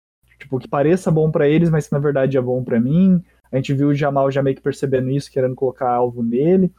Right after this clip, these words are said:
É, o Jason também um pouquinho mais tranquilo depois daquela primeiro target, depois do primeiro target que ele teve de, é, "Estou procurando ídolos", agora parece que ele já tá se sentindo um pouquinho mais confiante, o que, o que é sempre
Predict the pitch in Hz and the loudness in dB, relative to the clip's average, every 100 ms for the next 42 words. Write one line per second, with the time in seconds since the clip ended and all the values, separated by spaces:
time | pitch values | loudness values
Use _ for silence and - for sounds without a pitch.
0 | _ _ _ _ - 127 127 127 123 143 | _ _ _ _ -4 0 2 2 2 0
1 | 139 139 160 165 151 143 139 143 135 - | -2 0 2 2 0 0 0 0 -2 -4
2 | 135 151 143 139 - 139 135 - 151 143 | -4 -2 0 0 -2 -4 -4 -2 0 0
3 | 135 143 135 131 135 131 139 131 135 - | 0 -2 -2 -2 -4 -6 -4 0 0 -2
4 | 131 131 123 - - - 107 - - - | -2 -2 -2 -6 -16 -18 -16 -20 -20 -8
5 | 131 143 139 143 143 139 135 131 131 - | -4 -2 -2 -2 0 0 -2 -2 -2 -4
6 | 127 113 135 139 123 120 117 123 120 110 | -4 -2 0 0 0 -2 -2 0 0 -2
7 | - _ _ _ 117 117 113 - - - | -10 _ _ _ -4 -2 0 -2 -8 -18
8 | _ 156 147 147 147 139 135 131 165 185 | _ -4 -2 -2 0 0 2 2 2 2
9 | 147 139 135 135 135 135 127 131 131 131 | 0 -2 0 -2 0 -2 -2 -4 -4 -4
10 | 127 - 120 139 131 131 - - 156 156 | -8 -10 -10 -10 -8 -10 -10 -2 0 2
11 | 143 139 - 127 - 135 139 180 - _ | 0 -2 -6 -10 -4 -2 0 -4 -10 _
12 | _ - - 135 123 - 123 | _ -20 -20 -8 -8 -6 -10